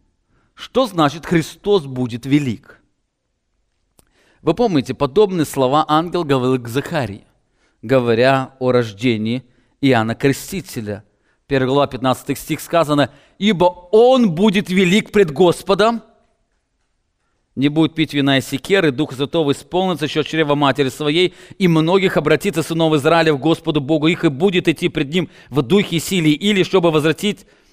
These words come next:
сердца отцов детям и непокорным образ мыслей праведников, дабы представить Господу народ приготовленный".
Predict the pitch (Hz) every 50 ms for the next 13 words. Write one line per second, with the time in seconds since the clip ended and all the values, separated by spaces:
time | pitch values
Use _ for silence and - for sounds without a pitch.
0 | _ _ _ _ _ _ _ - - 170 160 - - - 190 180 175 - - -
1 | 196 175 147 123 139 208 220 - 202 180 175 175 165 - 160 - - - 214 226
2 | 220 190 180 165 175 - 185 196 165 175 175 - - 190 185 180 180 170 165 -
3 | - 160 143 139 139 151 147 175 180 214 202 - - - - - - 143 185 208
4 | 208 - - 185 170 - - - - 208 202 202 185 170 147 131 190 208 - -
5 | 196 196 196 175 156 143 139 147 143 - 165 170 160 165 160 - 226 202 139 110
6 | 101 95 - -